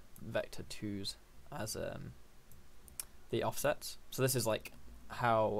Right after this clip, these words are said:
uh, fast it moves, and we can sort out how fast on the X and how fast on the Y it moves by changing the R and G values on here.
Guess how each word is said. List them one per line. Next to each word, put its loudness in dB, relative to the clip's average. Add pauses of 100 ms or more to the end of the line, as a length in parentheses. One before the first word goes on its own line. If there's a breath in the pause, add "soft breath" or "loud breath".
uh, 4
fast 0
it -6
moves, -2 (560 loud breath)
and 8
we 6
can 2
sort 8
out 8
how 6
fast 6
on 2
the 4
X 2
and -2
how 0
fast 0
on 0
the 0
Y 2
it -2
moves -2
by 4
changing 0
the 0
R 4
and 2
G 0
values 6
on 0
here. 2